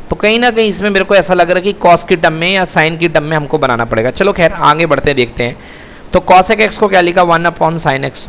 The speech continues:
फिर one upon cos x plus sine x, एलसीएम ले लिया, ये आ गया, ठीक है। फिर इसके बाद देखो आप क्या करो, आप इसको इधर जान दो,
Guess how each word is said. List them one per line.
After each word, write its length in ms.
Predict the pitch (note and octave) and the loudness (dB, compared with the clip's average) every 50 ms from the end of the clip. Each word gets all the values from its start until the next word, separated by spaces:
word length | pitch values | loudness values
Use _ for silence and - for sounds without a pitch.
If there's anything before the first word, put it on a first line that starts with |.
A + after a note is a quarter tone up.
| - | -2
फिर 120 | - E3+ E3 | 0 0 2
one 180 | D#3+ F3 F3+ F#3+ | 4 2 2 2
upon 280 | F#3 F3+ F#3+ F#3+ F3 | 0 0 0 -2 0
cos 260 | - E3 D#3 D3+ - | 2 2 2 2 2
x 140 | E3 D3 - | -2 -4 -2
plus 220 | - E3 D#3+ - D#3+ | -2 -4 -2 0 0
sine 160 | C#3 C#3 D3+ | 0 0 0
x, 240 | D3+ - - - - - | -2 -4 -8 -12 -6 -4
एलसीएम 340 | E3 D3+ C#3+ - F3 F3 F3 | -4 -2 -2 -2 -2 -2 0
ले 100 | D#3+ D3 | 0 0
लिया, 200 | C#3 C#3 D3+ D#3+ - - - - - - - - - - - - - - - - - - - - - - - - - - - - C3 | 2 2 0 0 -2 -8 -18 -20 -20 -20 -20 -20 -20 -20 -20 -20 -20 -20 -20 -20 -20 -18 -18 -18 -18 -18 -20 -20 -20 -20 -12 -4 2
ये 80 | D3 | 4
आ 120 | D3 C#3 C3+ | 4 4 4
गया, 220 | B2 B2+ C3+ C#3 - - - - - - - | 2 0 -2 -4 -8 -14 -16 -16 -10 -6 -2
ठीक 160 | - C#3 A#2+ | -2 0 0
है। 120 | A#2 A2+ - - - - - - - - - - - - - - - - - | 0 -2 -4 -8 -14 -14 -16 -14 -14 -14 -16 -16 -16 -18 -20 -20 -20 -10 0
फिर 180 | - A3 A#3 A#3+ | 2 4 4 4
इसके 240 | A#3 - - A#3+ | 4 2 2 4
बाद 140 | A3+ A3+ G#3+ | 4 4 4
देखो 300 | G#3+ G#3+ G#3+ A3 G#3 F#3+ G#3 G#3+ - - - - - - - - - - - - - - - - - - - - E3 | 4 4 4 4 4 4 2 -4 -10 -14 -14 -16 -16 -18 -18 -18 -16 -12 -6 -6 -6 -6 -6 -10 -14 -16 -2 2 4
आप 300 | F#3 G#3 A#3+ - - - - | 6 6 4 4 0 -2 0
क्या 160 | G3+ F#3 F3 | 2 4 4
करो, 320 | E3 D#3 E3 D#3 D3 C#3+ C#3 B2+ - - - - - E3 | 4 4 4 4 4 2 0 -4 -14 -20 -20 -4 0 4
आप 360 | F3 F#3 F#3 - - - - F3 | 4 4 4 0 -6 -6 -2 0
इसको 320 | E3 - - - G3+ F#3 | 0 0 0 0 0 2
इधर 200 | E3+ D#3+ D#3 D3 | 4 4 4 4
जान 240 | C3+ B2+ A#2+ A2+ A#2 | 4 2 0 -2 -4
दो, 120 | A#2 A2+ | -6 -8